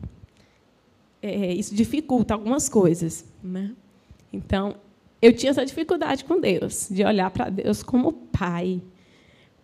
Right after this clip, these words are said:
porque eu não podia esperar pelo pai, né? O pai, ele não provia,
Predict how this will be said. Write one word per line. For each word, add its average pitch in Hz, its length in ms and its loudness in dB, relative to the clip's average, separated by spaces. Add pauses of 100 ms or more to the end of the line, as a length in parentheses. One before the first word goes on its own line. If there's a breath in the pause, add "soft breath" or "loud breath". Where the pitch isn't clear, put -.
porque 240 720 2
eu 254 160 8
não 339 140 6
podia 330 400 2
esperar - 360 -2
pelo 196 240 -2
pai, 180 540 -4 (420)
né? 247 440 -6
O 214 120 0
pai, 202 720 0 (1120 loud breath)
ele 220 200 4
não 233 160 4
provia, 240 920 4